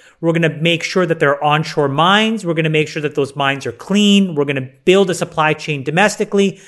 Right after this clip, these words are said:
and we're gonna subsidize. This is what governments do best. It's not act, it's just incentivize on things like climate. So,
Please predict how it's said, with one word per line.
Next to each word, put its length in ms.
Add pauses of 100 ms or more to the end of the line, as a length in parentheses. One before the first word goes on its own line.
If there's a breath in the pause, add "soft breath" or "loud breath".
(240 loud breath)
and 180
we're 100
gonna 180
subsidize. 720
This 100
is 80
what 200
governments 360
do 140
best. 380
It's 180
not 400
act, 460 (140)
it's 180
just 260
incentivize 920
on 180
things 300
like 180
climate. 380 (580 soft breath)
So, 480